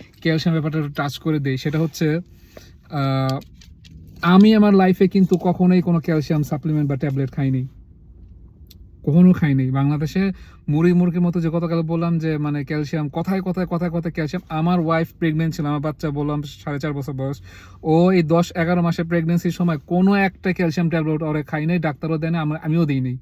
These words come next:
খাইতে দিই নাই। So, কি হয়েছে? আমার বাচ্চা কি মানে অসুস্থ হয়েছে? মানে কোনো প্রয়োজন না, আননেসেসারি।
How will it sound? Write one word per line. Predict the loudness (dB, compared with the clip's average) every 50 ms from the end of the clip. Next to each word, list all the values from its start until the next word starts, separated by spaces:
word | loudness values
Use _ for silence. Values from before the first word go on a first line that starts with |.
| -14 -20 -20 -20 _ -8
খাইতে | -4 -2 -2 0 0
দিই | 0 0 -2 -2
নাই। | -2 -4 -8 _ _ -20 -20 -8 -2 0
So, | 0 2
কি | 2 4
হয়েছে? | 2 4 2 2
আমার | 0 0
বাচ্চা | -2 -2 -2 -4
কি | -6 -4 -4 -4 -2
মানে | -2 -2 -2 -2 -4 -6 -8
অসুস্থ | -8 -6 -4 -4 -4 -2 -2
হয়েছে? | -2 -2 -2 -2 -6 -6 -8 -14 -20 -20 -20 -20 -20 -20 -20 -20 -14 -8 -6
মানে | -4 -2 0 0 0 0 -2 -4 -8 _ _ -2
কোনো | 0 2 4 4 4
প্রয়োজন | 4 4 4 4 4 4 2 2
না, | 2 2 2
আননেসেসারি। | 2 2 2 2 2 0 0 0 0 0 0 0 -2 -4 -6